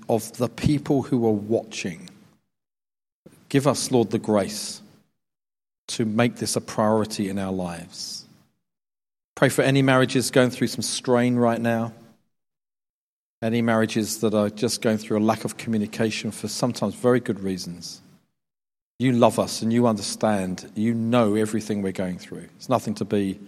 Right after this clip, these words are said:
hidden or ashamed of. And Lord, I pray for the courage, pray particularly for husbands here, to take the initiative and to say, "Come on, we're gonna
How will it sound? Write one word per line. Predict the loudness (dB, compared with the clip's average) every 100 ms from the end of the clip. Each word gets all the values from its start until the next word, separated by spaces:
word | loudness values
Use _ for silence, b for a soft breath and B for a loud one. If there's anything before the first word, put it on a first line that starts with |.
| B B B _ _ _ _ _
hidden | 2 2 0
or | 0
ashamed | -2 -2 0 0 0
of. | -4 -4 -2
And | 0
Lord, | 2 2
I | 2
pray | 0 0
for | 0 -6
the | -6
courage, | 0 2 4 0 -4 -10 -14 b b b -2
pray | -2
particularly | -2 -4 -4 -2 -4
for | -2
husbands | -2 -2 -4 -4 -2
here, | -2 -2 -4 -12 b b _ _ _ _ _
to | -4
take | 0 2
the | 2
initiative | 0 -2 -6 -4 -4 -4 -4
and | -6
to | -8
say, | -6 -6
"Come | -4 -4
on, | -2
we're | -2
gonna | -2 -2 -4